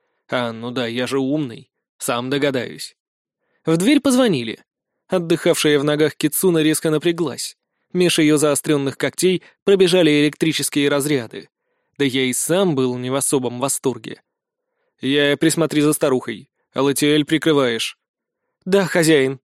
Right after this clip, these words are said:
повелитель", синхронно ответили мои смертельно опасные девушки. Тревога оказалась сложной. На пороге переминался Роберт Полсон, мой арендодатель. Выглядел он еще помятее, чем обычно,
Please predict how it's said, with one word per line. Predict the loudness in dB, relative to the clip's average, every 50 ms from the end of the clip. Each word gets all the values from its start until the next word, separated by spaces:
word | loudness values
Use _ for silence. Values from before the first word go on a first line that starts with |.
| _ _
повелитель", | _ 2 2 4 2 2 0 0 -2 -4 -4 -6 _ _ _ _ _ _ _ _ -4
синхронно | 0 2 2 2 4 2 2 2 2 2 0 -2 -2
ответили | -2 -2 -2 -2 0 -2 -2 -2
мои | -2 -2 -2 -2 -2 -2
смертельно | -2 -4 -4 -4 -2 -2 -2 0 0 0 -2 -2
опасные | 0 0 -2 -2 -2 -2 -2 -2 0
девушки. | 0 -2 -2 -2 -6 -10 -12 -14 -16 -16 -16 _ _ _ _ _ _ _ _ _ _ _ _ _ _
Тревога | 0 2 4 4 4 4 4 4
оказалась | 2 2 2 2 4 4 4 2 0
сложной. | 0 0 0 0 -2 -4 -8 -14 -14 -16 -18 _ _ _ _ _ _
На | -4 -2 0
пороге | 2 4 4 4 4 2 0
переминался | 2 2 2 2 2 2 2 2 2 2 0 2 2
Роберт | 2 2 2 0 -2 -4 0
Полсон, | 0 2 2 0 -2 -6 -10 -12 -16 -20 _ _ _ 0
мой | 2 2 2 2
арендодатель. | 2 0 0 2 2 2 2 2 0 0 -2 -4 -6 -10 -12 -12 -14 _ _ _ _ _ _ _ _ _ -6
Выглядел | -2 0 2 2 2 2 2 2 2 2 2 2
он | 2 0 0
еще | -2 -2 -4 -4 -2 -2 -2 -2
помятее, | -2 -2 -4 -4 -4 -4 -2 -2 -2 -2 -2
чем | -2 -4 -4 -4
обычно, | -4 -4 -6 -8 -8 -10 -12 -14 -16 -18